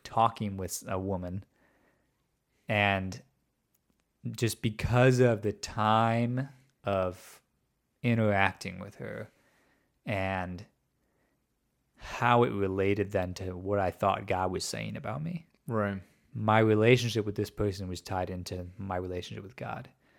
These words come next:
Speaker 2: Right.
Speaker 1: 'Cause I felt like he w-, I f-, really believed very strongly that he was using this person to communicate things to me.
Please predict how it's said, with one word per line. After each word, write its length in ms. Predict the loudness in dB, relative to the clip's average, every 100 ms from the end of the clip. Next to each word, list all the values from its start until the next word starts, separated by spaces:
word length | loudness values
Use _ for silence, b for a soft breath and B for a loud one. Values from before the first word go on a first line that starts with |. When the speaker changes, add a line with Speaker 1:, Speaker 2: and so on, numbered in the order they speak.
| b
Speaker 2:
Right. 280 | -2 0 0
Speaker 1:
'Cause 140 | 2
I 100 | 2
felt 260 | 2 0 0
like 180 | -2 -2
he 120 | -2
w-, 160 | -2 -2
I 100 | -4
f-, 180 | -6 -6
really 520 | -2 4 8 10 8
believed 760 | 4 0 2 0 0 -2 -10 -16
very 240 | -4 -2 -2
strongly 400 | -2 -2 -2 -4
that 60 |
he 100 | -6
was 180 | -6 -6
using 260 | -6 -4 -6
this 100 | -8
person 300 | -10 -10 -12
to 60 |
communicate 520 | -10 -8 -6 -6 -10 -8
things 220 | -10 -8
to 80 | -10
me. 160 | -10